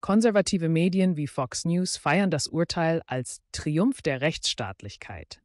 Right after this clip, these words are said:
während liberale Plattformen wie M S N B C es als gefährlichen Präzedenzfall kritisieren. Dieser Gegensatz spiegelt die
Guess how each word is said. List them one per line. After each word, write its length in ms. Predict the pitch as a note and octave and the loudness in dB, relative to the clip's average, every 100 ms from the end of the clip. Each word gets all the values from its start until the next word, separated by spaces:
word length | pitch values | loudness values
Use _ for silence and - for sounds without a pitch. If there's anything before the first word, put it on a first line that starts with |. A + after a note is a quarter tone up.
| _ | _
während 340 | D3 D#3 D#3 | -2 0 0
liberale 500 | E3 D#3 C#3+ D3+ F3 | 0 0 2 4 4
Plattformen 800 | F3 D#3 B2 - C3 B2+ B2 A2+ | 2 -2 -4 -6 -8 -6 -6 -8
wie 140 | C3 - | -10 -8
M 180 | C#3+ | -4
S 160 | D3+ - | -4 -4
N 160 | C3+ B2 | -8 -8
B 80 | |
C 460 | A2 - F3 E3+ F#3 | -8 -6 -4 -4 -6
es 140 | - - | -10 -10
als 300 | C3 B2 - | -10 -10 -10
gefährlichen 580 | - - D#3 E3 - D#3 | -12 -2 -2 0 -4 -8
Präzedenzfall 840 | - - C3 C3 C3+ - A2 G#2+ | -8 -8 -6 -4 -4 -6 -10 -10
kritisieren. 840 | - A#2+ C3 A#2+ B2+ F#2+ E2 E2+ _ _ _ _ _ _ _ | -12 -12 -10 -8 -8 -10 -12 -16 _ _ _ _ _ _ _
Dieser 200 | D#3+ E3+ | -4 0
Gegensatz 640 | D#3 D#3+ F3 F3+ F#3+ - - | 2 2 2 2 0 -2 -6
spiegelt 460 | - F3+ D#3+ E3 | -6 -6 -4 -4
die 80 | C3 | -4